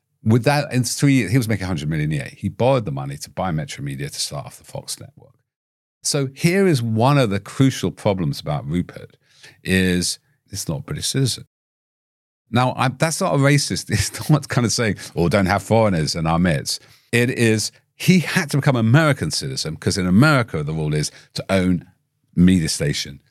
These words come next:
you have to be an American citizen. We didn't care about this 'cause we're liberal, metropolitan elite, all the things they rail against. So a lot of those profits from this monopoly in British print in the late eighties and early nineties,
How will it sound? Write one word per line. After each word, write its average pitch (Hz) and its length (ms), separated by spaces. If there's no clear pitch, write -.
you 73 120
have - 160
to 71 100
be 69 80
an 65 60
American 65 320
citizen. - 400
We 151 160
didn't 151 220
care 90 240
about 67 260
this 98 160
'cause - 220
we're 69 120
liberal, 80 380
metropolitan 78 600
elite, 82 200
all 92 140
the 76 100
things 78 320
they 87 140
rail 85 240
against. 73 340
So - 180
a 151 40
lot 160 180
of 180 60
those 190 200
profits - 800
from 110 560
this 107 180
monopoly - 680
in 98 160
British 113 320
print - 400
in 104 200
the 98 80
late 85 400
eighties 78 520
and 80 100
early 76 120
nineties, 73 600